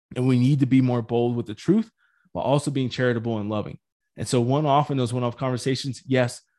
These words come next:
I will be charitable. I will be compassionate. I will suffer with you. I will weep with those who weep and rejoice with those who rejoice, like Romans twelve tells us to. But when I'm talking to my people, when I'm talking to the people who are on this journey with us,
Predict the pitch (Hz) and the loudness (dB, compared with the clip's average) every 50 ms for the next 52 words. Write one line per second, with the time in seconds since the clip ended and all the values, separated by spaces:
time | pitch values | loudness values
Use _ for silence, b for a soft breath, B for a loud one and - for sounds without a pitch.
0 | _ _ - 120 117 123 139 147 139 135 110 - - 120 113 107 107 107 104 104 | _ _ -2 -2 2 2 2 4 4 4 2 2 -2 -2 -2 -2 -4 -4 -4 -2
1 | 104 120 131 135 135 120 - 120 104 - 113 110 110 - 113 110 107 - - 113 | 0 0 2 2 2 0 0 -4 -6 -6 -6 -6 -6 -6 -8 -8 -6 -6 -4 -6
2 | 110 110 127 135 135 127 127 b b b b b - - - - 160 143 - 139 | 0 4 4 4 4 4 0 b b b b b -18 -8 0 2 2 2 2 0
3 | 127 120 131 131 - - 123 110 101 - - _ _ _ - 120 123 131 127 120 | 2 4 4 4 4 2 0 0 0 -2 -6 _ _ _ -4 0 0 2 4 4
4 | 135 156 143 - - - 139 135 131 - - 131 127 135 139 131 135 123 113 104 | 2 2 2 -2 -4 -2 0 0 0 -2 -2 -2 0 0 0 -2 -4 -8 -8 -6
5 | 110 127 123 123 120 - 123 120 127 123 120 113 - 127 117 113 113 117 123 123 | -4 -2 -2 -2 -2 -2 -6 -4 -2 -2 -2 -2 -4 -4 -6 -6 -4 -2 -2 0
6 | 123 117 113 - - _ _ _ _ _ _ _ - 123 120 117 139 131 127 127 | 0 -2 -4 -8 -16 _ _ _ _ _ _ _ -2 -2 0 2 2 2 2 2
7 | 120 - - - - 139 131 127 120 120 - 139 135 139 120 110 - - - 69 | 0 -2 -4 -2 2 2 2 2 2 2 2 2 2 2 2 -4 -8 -10 -12 -14
8 | 67 - _ _ _ _ _ _ _ _ _ _ _ _ _ _ _ _ _ _ | -14 -14 _ _ _ _ _ _ _ _ _ _ _ _ _ _ _ _ _ _
9 | _ _ _ _ _ _ _ _ _ _ _ _ _ _ - - 135 127 123 - | _ _ _ _ _ _ _ _ _ _ _ _ _ _ -2 2 2 2 2 0
10 | - 135 127 120 113 110 104 - 139 127 127 - 143 120 131 123 110 107 - - | -2 0 2 2 2 0 2 2 2 2 2 2 -4 -4 -2 -2 -4 -4 -2 -2
11 | 151 156 139 151 147 131 113 107 107 - 131 123 113 135 123 117 120 113 - 120 | -2 -2 0 -2 -2 -2 -2 -4 -2 0 0 0 0 -2 -6 -6 -6 -4 -2 -4
12 | 117 117 113 117 117 113 113 110 107 107 - 123 123 131 131 123 123 - 131 131 | -4 -2 0 0 0 0 0 -2 -4 -4 -4 -2 -2 0 0 -2 -2 0 0 -2
13 | 147 - | -2 -2